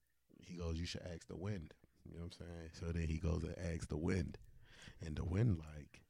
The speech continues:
"Well, we know where the desert is, but the wind, I'm the wind, and I come from any direction and go any direction. I come and go as I please.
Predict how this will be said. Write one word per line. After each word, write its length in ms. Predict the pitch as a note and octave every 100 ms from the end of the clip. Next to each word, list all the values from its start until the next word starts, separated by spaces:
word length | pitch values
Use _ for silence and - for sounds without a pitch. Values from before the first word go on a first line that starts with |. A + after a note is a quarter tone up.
| _ _ _ _ _ _ -
"Well, 220 | E2 D#2+
we 120 | D#2+
know 200 | D#2+ G2 A2
where 120 | F#2+
the 100 | E2
desert 460 | D2+ F#2+ E2+ D#2
is, 420 | D2+ D#2 D#2 D2+ -
but 240 | D2+ -
the 100 | D2
wind, 520 | C#2+ E2+ G2+ F#2 D#2
I'm 140 | F2+ F#2
the 80 | D#2
wind, 340 | F2 G2 E2
and 100 | D#2
I 80 | F#2
come 220 | - F2
from 220 | D2+ D2+
any 160 | E2 E2
direction 500 | D#2 D2+ E2 - D2+
and 100 | C#2+
go 220 | C#2 G2+
any 160 | F2+ D#2
direction. 600 | D2+ D2+ C#2+ C#2+ - C2+
I 40 | C#2
come 180 | - D2+
and 80 |
go 160 | D2 D2
as 120 | C#2+
I 80 | C#2
please. 580 | - F2 G#2 G2 D2+ C#2+